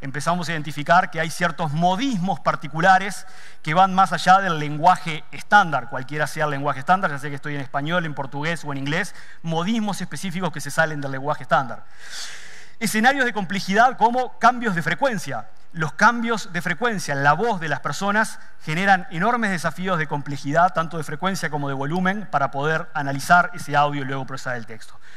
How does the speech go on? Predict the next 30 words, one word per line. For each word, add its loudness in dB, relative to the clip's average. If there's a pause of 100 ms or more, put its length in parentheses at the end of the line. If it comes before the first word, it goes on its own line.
(160)
Con 2
lo -2
cual, 0
toda 4
la 2
primer 0
parte 6
del -4
proyecto, -8 (460)
y -2
esto -4
volviendo 0
a 2
lo 0
que -4
decíamos -2
antes 2
de 0 (220)
el -6
preprocesamiento -2
de 0
los -2
datos, -4 (240)
la 2
primer 0
parte 2
tuvo 0
que 2
ver 4
con 0